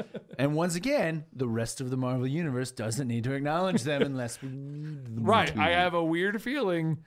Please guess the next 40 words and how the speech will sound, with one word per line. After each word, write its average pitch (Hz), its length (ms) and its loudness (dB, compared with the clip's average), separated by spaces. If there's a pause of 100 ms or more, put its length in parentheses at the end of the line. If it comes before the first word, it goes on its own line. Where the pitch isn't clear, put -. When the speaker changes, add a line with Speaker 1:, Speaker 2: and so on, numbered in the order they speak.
(320)
Speaker 2:
that 160 120 4
was 165 100 4
all 160 140 6
a 156 60 2
part 147 180 2
of 117 80 -2
that. 107 140 -4
But 156 280 6
like 175 140 6
I - 40 6
said, 135 260 0
all 170 100 6
Speaker 1:
Interesting. 196 360 6
Speaker 2:
hearsay 160 120 0
from 156 80 -2
a 156 60 0
friend 175 260 2
Speaker 1:
All 139 80 8
Speaker 2:
who 139 60 6
Speaker 1:
right, 156 100 0
that's - 160 2
Speaker 2:
heard 147 80 2
Speaker 1:
how 143 60 4
they 135 40 0
Speaker 2:
the 151 60 2
Speaker 1:
bring 123 120 0
him 120 80 -2
into 113 100 -2
the 104 100 -4
M 95 80 -6
C - 220 -8
U. 113 140 0
Turns 98 220 -6
out 95 160 -4
mutants 104 320 -6
were 98 120 -6
on 98 100 -4
a 87 40 -4
big 107 180 0
island 107 480 -2